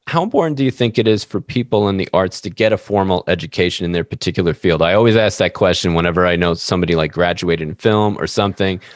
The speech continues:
I always wanna know, like, what their experience was in s-, film and did, or the arts, and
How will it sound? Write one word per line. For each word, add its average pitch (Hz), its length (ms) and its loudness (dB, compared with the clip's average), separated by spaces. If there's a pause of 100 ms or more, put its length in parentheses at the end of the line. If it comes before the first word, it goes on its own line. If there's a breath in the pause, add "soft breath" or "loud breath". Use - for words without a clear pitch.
(140 loud breath)
I 90 100 0
always 104 200 0
wanna 101 180 0
know, 92 160 0
like, 87 180 0
what 98 300 0
their 92 140 2
experience 92 680 -2
was 90 300 2
in 85 80 -8
s-, - 140 -12 (260)
film 113 320 2
and 87 140 -4
did, 92 260 -6
or 85 560 0 (300)
the 90 160 0
arts, 110 400 0 (720 loud breath)
and 92 500 0